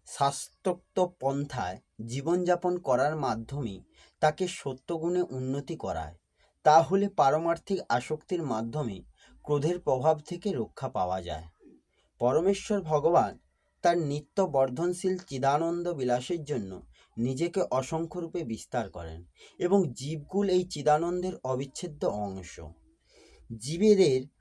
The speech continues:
আংশিক স্বাধীনতাও রয়েছে, কিন্তু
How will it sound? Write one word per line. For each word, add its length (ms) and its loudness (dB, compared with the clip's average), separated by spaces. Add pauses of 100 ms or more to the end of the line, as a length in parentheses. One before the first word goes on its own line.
আংশিক 500 0
স্বাধীনতাও 680 -2
রয়েছে, 520 -10 (380)
কিন্তু 360 2